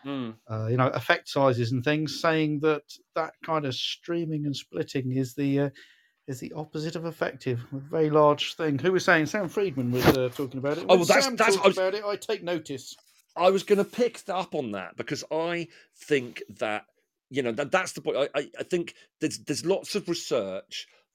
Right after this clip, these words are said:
Speaker 1: relating to our current education system that says it's
Speaker 2: Mm-hmm.
Speaker 1: a bad thing. That, and it is a
Speaker 2: Yeah.
Speaker 1: bad thing in our current education system. Of course, it's a bad thing, setting, streaming, splitting society by,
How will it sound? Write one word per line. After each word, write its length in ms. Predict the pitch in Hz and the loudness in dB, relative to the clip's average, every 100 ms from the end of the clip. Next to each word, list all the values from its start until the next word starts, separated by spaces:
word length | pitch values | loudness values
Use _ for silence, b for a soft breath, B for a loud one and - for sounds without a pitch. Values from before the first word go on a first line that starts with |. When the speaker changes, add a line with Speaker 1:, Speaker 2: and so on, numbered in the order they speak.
| 107 | -10
Speaker 1:
relating 640 | 123 123 139 135 - 139 127 | -6 2 4 4 -4 -8 -6
to 180 | 123 120 | -2 -2
our 100 | 117 | -2
current 400 | - 120 117 107 | -2 -2 -2 -6
education 580 | 107 104 113 104 - 104 | -12 -10 -8 -8 -8 -10
system 540 | - 98 - 98 95 b _ | -10 -12 -12 -12 -12 b _
that 120 | 113 | -6
says 260 | - 127 104 | 0 -2 0
it's 120 | 135 | 0
Speaker 2:
Mm-hmm. 100 | 123 | 0
Speaker 1:
a 40 | |
bad 260 | 120 98 98 | 0 -2 -8
thing. 400 | - 107 76 73 b b _ | -8 -8 -8 -18 b b _
That, 160 | 151 - 131 | 0 2 -4
and 100 | 135 | 0
it 160 | 160 | 4
is 160 | 214 165 | 4 4
a 40 | |
Speaker 2:
Yeah. 40 | 113 | 2
Speaker 1:
bad 280 | 101 95 - | 0 -2 -10
thing 320 | 98 90 92 131 | -10 -10 -6 -2
in 140 | 131 | 0
our 120 | 117 | 0
current 320 | 113 131 117 | 0 0 0
education 560 | 104 104 - 120 - 101 | -4 -12 -6 -4 -4 -12
system. 480 | - 98 - 82 _ b b - | -12 -14 -16 -20 _ b b -6
Of 140 | 123 | -6
course, 340 | - 190 170 139 | 2 4 4 -2
it's 160 | 110 | -8
a 60 | 117 | -8
bad 280 | 107 95 92 | -6 -6 -10
thing, 360 | - 95 92 - b | -8 -8 -8 -14 b
setting, 500 | - 131 - 117 104 - | -4 -4 -4 -8 -8 -10
streaming, 640 | - - 127 113 107 104 107 b b | -12 -4 -2 -2 -2 -6 -8 b b
splitting 580 | - - - 135 131 117 | -14 -12 -4 -4 -4 -8
society 540 | - - 113 104 - 107 | -8 -6 -2 -2 -4 -6
by, 360 | 117 107 - | -2 0 -2